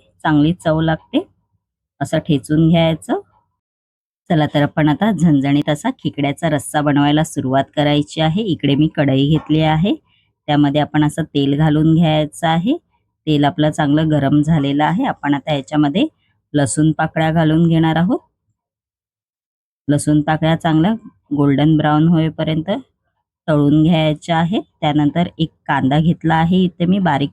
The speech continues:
चिरून, तो घालून घ्यायचा आहे त्याच्यामध्ये. कांदा चांगला गोल्डन ब्राऊन होईपर्यंत आपल्याला तळून घ्यायचा आहे. बघू शकता तुम्ही कांदा आपला गोल्डन ब्राऊन झालेला आहे.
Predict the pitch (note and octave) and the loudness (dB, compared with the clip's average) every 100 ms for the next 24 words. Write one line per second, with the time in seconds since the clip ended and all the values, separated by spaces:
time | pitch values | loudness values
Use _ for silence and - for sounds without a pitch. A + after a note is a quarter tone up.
0 | - D#3+ F#3 F#4+ - _ _ _ _ - | -4 -2 0 -2 -6 _ _ _ _ -4
1 | D#3 E3 D3+ D#3 E3 E3 E3 E3 E3+ F3 | 0 2 2 2 2 2 0 -2 -4 -4
2 | F3 F3+ F3 E3+ F3 F3 F#3+ F#4+ - _ | -2 -2 -4 -4 -2 0 0 -4 -8 _
3 | _ _ _ _ _ _ D#3+ C#3+ D#3 D#3+ | _ _ _ _ _ _ 0 0 0 0
4 | D#3+ D#3+ G3 D#3+ C3 C#3+ D#3 D3 D#3 D#3+ | 0 0 0 0 0 0 0 2 2 2
5 | E3+ D#3+ D3+ D#3+ D#3 D#3 D#3+ D#3 D#3 E3 | 2 0 -2 -4 -2 -2 -4 -4 -4 -4
6 | F#3 D#3+ C3+ C#3 D#3 D#3+ D#3+ D#3+ - F3 | -2 -2 0 2 2 2 0 -2 -4 -2
7 | F3 F3 E4+ - _ _ _ _ _ - | -2 -2 -4 -6 _ _ _ _ _ -6
8 | C#3 C#3 - D3+ - F#3 F3+ A3+ D#4+ _ | -2 -2 -4 -8 -4 -2 2 2 0 _
9 | _ _ _ _ _ _ _ _ _ _ | _ _ _ _ _ _ _ _ _ _
10 | _ _ _ _ _ _ _ D3+ C#3 C#3+ | _ _ _ _ _ _ _ 0 2 2
11 | D3 - E3+ D#3 C#3 C#3+ D#3 D3+ D#3 E3 | 0 -2 -2 0 0 2 0 2 2 2
12 | D3 D3 C3+ C#3 D3+ D#3 E3 D4+ | 0 -2 -2 0 0 0 0 -2